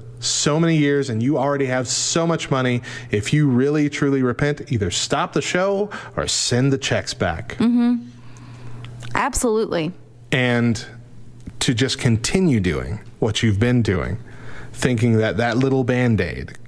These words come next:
Speaker 1: covers it up and that you're good now, is the height of insulting to people who follow you.
Speaker 2: Mm-hmm.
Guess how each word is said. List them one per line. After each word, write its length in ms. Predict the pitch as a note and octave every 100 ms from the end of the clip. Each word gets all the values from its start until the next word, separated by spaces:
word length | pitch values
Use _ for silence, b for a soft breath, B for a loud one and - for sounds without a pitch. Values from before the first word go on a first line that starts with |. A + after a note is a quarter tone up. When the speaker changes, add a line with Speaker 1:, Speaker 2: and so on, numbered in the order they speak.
| -
Speaker 1:
covers 360 | C3+ B2 B2 A2
it 120 | A#2
up 240 | C3 A#2+
and 160 | - A#2
that 180 | A2+ -
you're 80 | G#2
good 300 | A#2 C3 F#2+
now, 340 | E2+ C#2 G2+ B B B B B -
is 440 | C3+ A#2+ A2+ G#2 - E3
the 440 | A#2+ A#2+ A2 G2+ - - - - - - - - - - - - - - -
height 420 | - - C#3 A2
of 140 | B2+ A2+
insulting 640 | A2 - G2+ - F2+ G2 - - B B - - -
to 140 | A#2+
people 280 | A#2 G#2 G2+
who 100 | G2+
follow 320 | - F2 D2+
you. 160 | B1+ -
Speaker 2:
Mm-hmm. 500 | - B3 A3+ G3